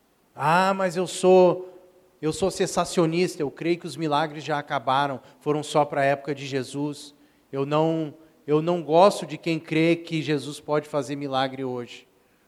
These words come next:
Jesus não nos chamou pra gostar de pessoas que pensam igual a nós, queridos. Jesus mandou a gente amar uns aos outros. Até o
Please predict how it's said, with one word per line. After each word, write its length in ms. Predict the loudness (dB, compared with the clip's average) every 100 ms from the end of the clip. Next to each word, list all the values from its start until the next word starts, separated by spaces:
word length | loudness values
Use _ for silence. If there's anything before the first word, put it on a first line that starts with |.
| _ _ _ _ _ _
Jesus 400 | -8 -8 -8 -10
não 120 | -10
nos 180 | -10 -6
chamou 400 | -6 -4 -2 -2
pra 160 | -2
gostar 800 | -2 -4 -6 -4 0 -2 -4 -18 _
de 100 | -14
pessoas 460 | -8 -6 -4 -4
que 100 | -6
pensam 440 | -8 -6 -6 -6 -10
igual 340 | -4 0 2
a 80 | 2
nós, 360 | 2 2 2 -2
queridos. 480 | -12 -14 -18 -20 _ _ _ _ _ _ _ _ _ _ _ _ _ _ _
Jesus 380 | -4 -4 -2 -4
mandou 320 | -2 2 2
a 60 | 2
gente 280 | 0 -6
amar 380 | -6 -4 -2 0
uns 160 | 0 2
aos 180 | 0 0
outros. 280 | -2 -4
Até 200 | -4 4
o 260 | 6 6